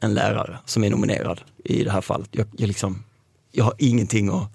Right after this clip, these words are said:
jag kan upp-, ställa en öppen fråga och sen får jag lyssna och sen får jag se vad det leder. Eh, och såna situationer är så sjukt roliga. Mycket roligare när man är nykter också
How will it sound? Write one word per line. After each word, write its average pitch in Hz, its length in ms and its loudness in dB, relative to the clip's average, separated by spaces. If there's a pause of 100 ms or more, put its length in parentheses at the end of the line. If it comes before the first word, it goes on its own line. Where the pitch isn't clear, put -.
(300)
jag - 120 -2
kan 143 120 4
upp-, 143 140 0
ställa 135 300 2
en 143 260 2
öppen 135 360 2
fråga 127 440 4
och 113 60 0
sen 123 160 0
får 131 80 0
jag 127 80 4
lyssna 123 360 2
och 107 80 -2
sen 120 140 -2
får 110 120 -2
jag 113 160 0
se 113 200 2
vad 104 160 0
det 113 60 0
leder. 131 380 -2 (600)
Eh, 113 500 0 (120)
och 143 100 -2
såna 127 340 2
situationer 147 480 2
är 113 100 2
så 135 200 -4
sjukt - 800 -2
roliga. 139 360 0 (320)
Mycket 156 480 2
roligare 170 320 4
när 123 100 4
man 123 100 4
är 135 60 4
nykter - 300 0
också - 220 -12